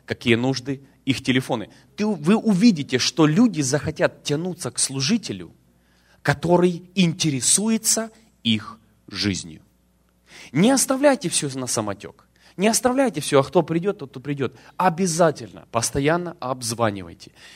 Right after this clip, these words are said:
Есть люди, конечно, в которых вы уверены, что они придут, и если они не придут, конечно, вы позвоните. Но есть люди, которым просто нужно напомнить, подбодрить. В каждой из вас в домашней группе будет знать,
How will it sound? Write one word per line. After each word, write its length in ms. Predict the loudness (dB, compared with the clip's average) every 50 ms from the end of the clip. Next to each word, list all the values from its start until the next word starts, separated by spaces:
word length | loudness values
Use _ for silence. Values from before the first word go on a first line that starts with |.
| -4 4
Есть 280 | 6 6 6 6 4 2
люди, 200 | 0 0 0 0
конечно, 400 | 0 2 2 2 2 0 -2 -6
в 20 |
которых 360 | -4 0 2 2 2 2 2
вы 80 | 2 4
уверены, 420 | 4 6 8 6 6 4 0 -4
что 160 | -6 -4 -2
они 140 | -2 -2 -2
придут, 460 | -2 -2 -2 0 0 0 -2 -2 -4 -14 -20 -16 -8
и 80 | -4 0
если 260 | 0 0 0 0 -2
они 140 | 0 0 -2
не 100 | -4 -4
придут, 340 | -6 -6 -4 -4 -4 -4 -2
конечно, 380 | -2 0 0 0 -2 -6 -10
вы 100 | -12 -12
позвоните. 500 | -10 -10 -8 -6 -6 -6 -6 -8 -14 -20 -20 -20 -20 -16 0 6
Но 80 | 6
есть 220 | 8 8 6 4 2
люди, 200 | 0 0 0 -2
которым 400 | -2 -2 2 4 2 2 2 -2 -12 -20 _ _
просто 280 | 4 6 6 6 4 0
нужно 260 | 0 0 -2 0 0
напомнить, 560 | 0 0 -2 -2 -2 0 0 -2 -2 2 6
подбодрить. 580 | 6 6 6 6 4 4 6 4 2 2 2 -2 -20 -20 -20 -20 _ _ _ -20
В 120 | -8 -4
каждой 340 | -2 0 0 0 -2 -4 -4
из 120 | -4 -2
вас 160 | -2 -4 -4
в 40 | -4
домашней 360 | -4 -6 -6 -6 -6 -8 -8
группе 280 | -6 -4 -4 -2 -4 -4
будет 420 | -6 -8 -10 -8 -4 -4 -4 -4
знать, 360 | -4 -2 0 0 0 0 -2